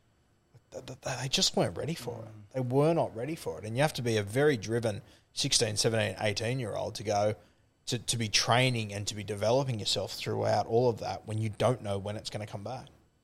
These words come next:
Speaker 2: Like, um, Paul Alamotti had a lot of hype start of last season, wasn't quite ready. This season.
Speaker 1: Um, Jack Howarth, who
Speaker 2: Mm.
Speaker 1: I've watched him come through, he should be an absolute superstar. Um,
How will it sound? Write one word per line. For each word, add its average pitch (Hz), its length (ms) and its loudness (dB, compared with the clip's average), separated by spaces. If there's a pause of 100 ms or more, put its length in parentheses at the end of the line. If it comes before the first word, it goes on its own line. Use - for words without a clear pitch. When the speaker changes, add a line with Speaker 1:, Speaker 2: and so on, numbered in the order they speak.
(120)
Speaker 2:
Like, 143 260 4
um, 127 560 4 (960)
Paul 165 200 12
Alamotti 143 480 12
had 131 180 10
a 131 40 8
lot 131 140 10
of 120 60 10
hype 113 200 6 (140)
start 131 260 6
of 123 80 4
last 131 280 8
season, 143 460 6
wasn't 135 280 8
quite 127 200 4
ready. 135 420 6 (1200)
This 135 200 4
season. 127 500 4 (880)
Speaker 1:
Um, 117 460 4
Jack 127 240 6
Howarth, 110 460 4 (280)
who 120 60 -16
Speaker 2:
Mm. 113 260 -8
Speaker 1:
I've 110 140 6
watched 107 300 0
him 113 120 -2
come 104 220 -2
through, 110 360 2 (640)
he 147 220 4
should 123 240 4
be 110 80 2
an 104 140 0
absolute - 380 -8
superstar. - 720 -8 (460)
Um, 101 540 0